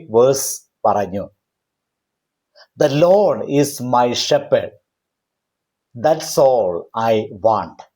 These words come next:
അവൻ പറഞ്ഞത് തെറ്റല്ലായിരുന്നു. ദൈവം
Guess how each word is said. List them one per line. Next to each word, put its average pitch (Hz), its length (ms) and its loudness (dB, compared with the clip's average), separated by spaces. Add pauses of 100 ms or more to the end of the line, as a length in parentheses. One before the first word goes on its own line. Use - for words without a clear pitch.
(1500)
അവൻ 220 240 2 (140)
പറഞ്ഞത് 131 520 2 (440)
തെറ്റല്ലായിരുന്നു. 110 1080 0 (1400)
ദൈവം 185 460 2